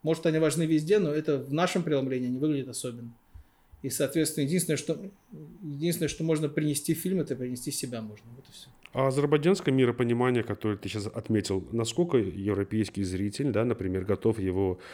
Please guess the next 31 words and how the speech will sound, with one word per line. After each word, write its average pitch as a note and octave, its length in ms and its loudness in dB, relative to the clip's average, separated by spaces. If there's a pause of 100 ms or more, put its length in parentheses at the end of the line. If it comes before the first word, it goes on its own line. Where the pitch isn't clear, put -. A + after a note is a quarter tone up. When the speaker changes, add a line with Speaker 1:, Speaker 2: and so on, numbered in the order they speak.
(160)
Speaker 2:
э, F#2+ 460 0
воспринимать? G2+ 760 0
Да? G2 180 -4
Вот F#2 200 -2
мы - 60 -6
с - 40 -8
тобой G#2 200 0
часто G#2+ 300 -2
говорили G2 420 0
о F2+ 40 -2
том, G2 180 -4
что, F#2 300 -2 (440)
э, F2+ 320 -4 (720)
европейские G#2+ 760 0
интеллектуалы, G#2 640 -2
например, F#2+ 360 -2
довольно-таки G2 420 -2
несправедливо A2 960 0
отнеслись F2 500 -8
к - 60 -14
нам G2 300 -4
и - 20 -8
к - 80 -10
Азербайджану F2+ 500 -4
в - 60 -14
целом A2+ 260 0
во F2+ 80 0
время F#2 260 -4
Второй F2+ 340 -6
Карабахской E2+ 580 -8
войны. E2+ 400 -10